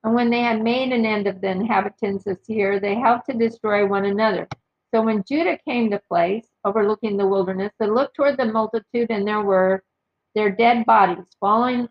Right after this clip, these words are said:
on the earth. No one had escaped." It means they didn't even have to lift a finger. God had had all this happen, and they didn't have to protect themselves. God did. Okay, chapter twenty, verse thirty further says, "And the fear of God was on all the kingdoms of those countries when they heard that the Lord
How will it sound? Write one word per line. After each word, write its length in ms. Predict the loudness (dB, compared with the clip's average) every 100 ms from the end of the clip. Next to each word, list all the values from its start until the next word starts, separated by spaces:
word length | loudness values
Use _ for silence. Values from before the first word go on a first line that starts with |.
| -6
on 220 | -2 -2
the 160 | -2 -4
earth. 220 | -4 -6 _ _ -8
No 180 | -2 0
one 160 | 0
had 140 | 0 -2
escaped." 500 | -4 -6 -4 -4 _ _ -8
It 20 |
means 260 | -6 -6 -4
they 100 | -2
didn't 180 | -2 -4
even 140 | -4
have 120 | -6
to 80 | -4
lift 240 | -6 -6 -8
a 40 |
finger. 600 | -8 -8 -6 -6 -8 -8
God 200 | -2 0 0
had 120 | -6
had 320 | -4 -2 -2
all 260 | 0 0 0
this 220 | -4 -8 2
happen, 420 | 4 4 0 -4
and 300 | -6 -8 -16 _ -2
they 160 | -2
didn't 320 | -2 -6 -6 -6
have 160 | -6
to 100 | -6
protect 420 | -8 -2 -2 -2
themselves. 440 | -6 -6 0 0 0 0
God 200 | 0 0
did. 160 | -6 -6 _ _ _ _ _ _ _ _ _ _ _ -6
Okay, 260 | -6 -6 -14 _ _ _ -4
chapter 380 | 2 2 2 -4
twenty, 360 | -2 -2 0
verse 300 | 2 0 -2 -4
thirty 420 | 0 2 0 -4 0
further 300 | 2 2 -2
says, 380 | 0 2 2
"And 120 | 0 -4
the 100 | 0
fear 380 | 2 6 4
of 100 | 4 4
God 260 | 4 4
was 180 | 0 0
on 280 | 0 0 -2
all 320 | 2 4 4
the 140 | 0 -6
kingdoms 420 | -2 0 0 -2
of 120 | -4 -2
those 260 | 0 -2
countries 520 | -4 -6 -2 0 -2 -2
when 180 | -4 0
they 260 | -2 -2 -2
heard 260 | -2 -2 -2
that 140 | -4
the 80 | -2
Lord 380 | 2 4 2